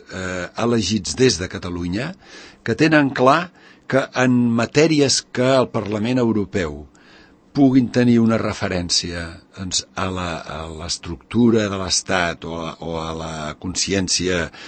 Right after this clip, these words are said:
i als interessos de Catalunya, hi ha una unitat de totes les, les forces polítiques catalanistes.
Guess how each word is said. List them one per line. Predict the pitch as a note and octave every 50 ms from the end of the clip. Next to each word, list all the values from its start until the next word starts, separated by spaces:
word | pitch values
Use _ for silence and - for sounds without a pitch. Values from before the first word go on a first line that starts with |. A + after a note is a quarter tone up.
| - - -
i | - F#2
als | F#2 E2 F2+
interessos | F2+ E2+ F2 F#2 F#2 F#2 F2 - - D#2+ D#2+
de | E2+ D#2+
Catalunya, | F2 E2+ G2+ G2+ G#2+ A#2+ B2+ C3+ D3 D3+ E3+ F3 - - - - - - - - E2+
hi | F#2
ha | A2 A2
una | A2+ A2+ G#2+ G#2+ G2+
unitat | G2 F#2+ F2+ F#2 F2+ - G#2+ G#2+ A2+ - _ - - - - - _ _
de | - - - F#2
totes | - - - A2 F2 - G2 F#2+ F#2
les, | F#2 F2+ D#2+ - - - - E2+ E2+ E2+
les | E2 E2 - -
forces | - E2+ - - - -
polítiques | - - D2+ D2 C#2 - - G#2 - G#2 G2 F#2+ - - -
catalanistes. | E2 C#2+ - C#2+ C2 C2 A#1+ A#1 - - - - G2 F#2 - - -